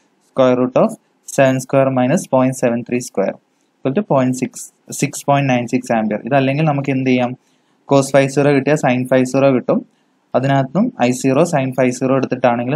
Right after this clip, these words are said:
നമുക്ക് magnetizing കമ്പോണന്റിന്റെ value കണ്ടുപിടിക്കാം. എങ്ങനെ വേണമെന്നുള്ളത് നിങ്ങളുടെ choice ആണ്. എങ്ങനെയാണെങ്കിലും answer correct ആയാൽ മതി. ഓക്കെ, അപ്പോൾ സ്റ്റെപ്പുകൾ കൃത്യമായിട്ട് ഓർത്ത്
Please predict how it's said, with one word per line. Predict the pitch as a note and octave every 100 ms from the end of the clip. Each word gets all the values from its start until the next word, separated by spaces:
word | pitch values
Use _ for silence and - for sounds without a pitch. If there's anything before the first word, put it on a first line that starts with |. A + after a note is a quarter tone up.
| D3+
നമുക്ക് | B2+ C3 B2
magnetizing | A#2 A2 A#2 A#2 C3 A#2+
കമ്പോണന്റിന്റെ | A#2 A#2 A#2 A#2+ F3
value | A#2 A#2 G#2+
കണ്ടുപിടിക്കാം. | G2+ F#2+ - F2+ _ _ _ _ D3
എങ്ങനെ | D#3 F3+ E3+
വേണമെന്നുള്ളത് | D#3 D#3 D#3 C#3 D3+ B3+ - C#3+
നിങ്ങളുടെ | C#3 C#3 D3
choice | C3 B2+ C3
ആണ്. | A2 C3+ - _ B2+
എങ്ങനെയാണെങ്കിലും | B2+ C#3+ C#3 C3 C3+ A3 - B2
answer | B2 C3+ F3+
correct | C3 A2 A2
ആയാൽ | G#2+ F#2+
മതി. | - - C3
ഓക്കെ, | C3 - - _ _ _ _ _ -
അപ്പോൾ | A#2+ B2+
സ്റ്റെപ്പുകൾ | - B2 C3+ C#3 D#3
കൃത്യമായിട്ട് | C#3 - C#3 C3+ C#3
ഓർത്ത് | B2